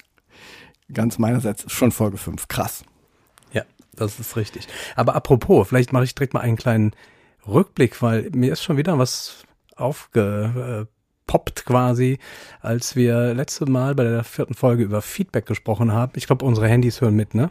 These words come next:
Speaker 2: Ich glaub, Handys hören mit, was wir sprechen,
Speaker 1: Natürlich.
Speaker 2: oder? Weil ich, äh, bin, äh,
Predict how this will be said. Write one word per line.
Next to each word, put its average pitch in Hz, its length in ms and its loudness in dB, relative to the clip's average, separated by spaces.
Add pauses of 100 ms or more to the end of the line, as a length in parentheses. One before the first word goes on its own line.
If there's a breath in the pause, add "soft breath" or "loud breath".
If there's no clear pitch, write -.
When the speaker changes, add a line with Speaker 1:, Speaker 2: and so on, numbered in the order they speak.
Speaker 2:
Ich - 100 -20
glaub, 104 140 0
Handys 123 480 2
hören 123 360 2 (100)
mit, 110 220 -2
was 107 140 -2
wir 113 80 0
sprechen, 107 320 -2
Speaker 1:
Natürlich. 127 440 2 (800 soft breath)
Speaker 2:
oder? 127 100 2
Weil 117 80 6
ich, - 200 -2
äh, 113 260 2 (600 loud breath)
bin, 123 320 4
äh, - 20 -8